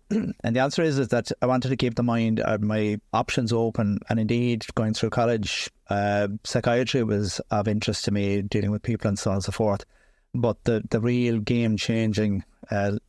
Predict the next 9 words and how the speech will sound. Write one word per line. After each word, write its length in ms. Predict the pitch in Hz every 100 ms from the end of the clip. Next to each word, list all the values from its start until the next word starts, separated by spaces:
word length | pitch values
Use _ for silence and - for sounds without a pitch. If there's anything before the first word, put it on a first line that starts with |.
| -
moment 580 | 127 113 117 113 107 104
for 160 | -
me 400 | 107 117 120 117 110
was 280 | 123 107 98
the 100 | 110
week 420 | 113 120 117 - -
I 140 | 113 104
spent 460 | - 113 104 -
with 120 | 101